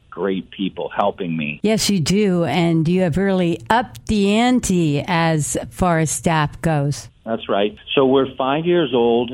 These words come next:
Speaker 1: at Crawford and Son this year, and then just two years old at Jolie. And so at Crawford and Son, after five years, last year during the pandemic, uh, my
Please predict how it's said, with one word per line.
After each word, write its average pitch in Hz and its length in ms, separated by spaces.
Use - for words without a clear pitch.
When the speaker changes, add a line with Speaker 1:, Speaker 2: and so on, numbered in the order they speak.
Speaker 1:
at 107 260
Crawford 101 440
and 85 180
Son 82 220
this 92 140
year, 85 380
and 95 160
then 90 260
just 107 200
two 135 80
years 110 320
old 95 320
at 92 180
Jolie. 82 580
And 90 440
so 95 140
at 90 120
Crawford - 360
and 101 200
Son, 87 440
after 117 440
five 95 280
years, 85 460
last 90 480
year 87 160
during 90 300
the 85 80
pandemic, 87 800
uh, 85 240
my 87 180